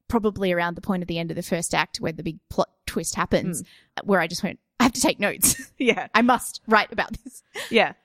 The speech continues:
Speaker 2: I didn't take notes because I didn't know we were going to do this for the podcast, and I watched it about a week ago. So my memory is going to be spottier. I did pay attention,
Speaker 1: Mm.
Speaker 2: but, like, it was a week ago and I haven't taken notes, and I've seen movies since then.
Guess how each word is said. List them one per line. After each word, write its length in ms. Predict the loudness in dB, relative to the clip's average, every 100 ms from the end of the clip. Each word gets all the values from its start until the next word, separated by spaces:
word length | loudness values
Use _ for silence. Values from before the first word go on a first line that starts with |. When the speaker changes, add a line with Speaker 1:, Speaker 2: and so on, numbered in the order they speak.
| _ 4
Speaker 2:
I 140 | 4 4
didn't 180 | -4 -6
take 140 | -2
notes 380 | 0 0 -4 -10
because 340 | -8 -2 -2 0
I 80 | 0
didn't 180 | 0
know 100 | -2
we 120 | -2 -2
were 60 |
going 200 | -4 -6
to 60 | -4
do 160 | -4
this 160 | -4 -8
for 80 | -10
the 80 | -10
podcast, 640 | -4 -2 -2 -2 -4 -4
and 80 | -6
I 60 |
watched 220 | -6 -8 -10
it 80 | -6
about 220 | -4 -2
a 20 |
week 220 | -4 -4
ago. 300 | -6 -10 -12 -16 _ _ _ -2
So 400 | 4 4 4 -2
my 300 | -2 0 0
memory 320 | 0 -2 -2
is 140 | -2 0
going 260 | 0 -2
to 100 | -6
be 100 | -8
spottier. 520 | -6 0 0 0 -2 0
I 80 | 0
did 180 | 0 -2
pay 180 | -2 0
attention, 500 | -2 -4 -4 -6 -8 _ _ _ -10
Speaker 1:
Mm. 140 | 0
Speaker 2:
but, 180 | 2 2
like, 260 | 2 0 -2
it 200 | -4 -2
was 160 | -4 -4
a 60 |
week 200 | -6 -8 -4
ago 180 | -4 -2
and 80 | -6
I 20 |
haven't 220 | -10 -8
taken 240 | -8 -4
notes, 180 | -6 -4
and 100 | -8
I've 80 | -8
seen 220 | -8 -6
movies 260 | -6 -8 -10
since 200 | -12 -2
then. 260 | 0 0